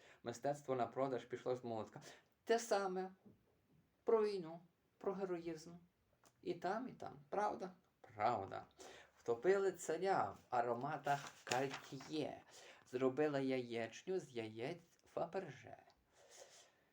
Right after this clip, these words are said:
Яскраво згорає, як шмат м'яса для звіра, ми це обираємо, це маємо віру. Втопили царя в ароматах Cartier. Ну,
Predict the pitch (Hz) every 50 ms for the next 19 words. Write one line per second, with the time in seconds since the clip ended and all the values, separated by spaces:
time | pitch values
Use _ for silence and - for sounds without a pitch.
0 | _ _ _ _ - - - - _ _ _ - 160 147 - 185 180 180 165 151
1 | 139 131 135 131 156 160 170 170 160 147 131 127 123 123 - - 131 131 127 127
2 | 120 135 131 123 113 - 120 107 117 127 143 143 143 151 208 226 220 185 156 143
3 | 143 139 - 160 139 123 117 120 147 175 196 196 170 139 135 135 - - 165 160
4 | 151 156 151 139 123 110 - - 69 - 101 - _ _ _ _ _ _ _ _
5 | _ _ _ _ _ _ _ _ _ _ _ _ _ _ _ _ 135 135 135 -
6 | 135 131 135 143 143 135 131 127 - 131 120 127 127 117 120 117 113 113 113 113
7 | 110 - 110 110 - _ - 110 107 107 - - - 95 92 87 95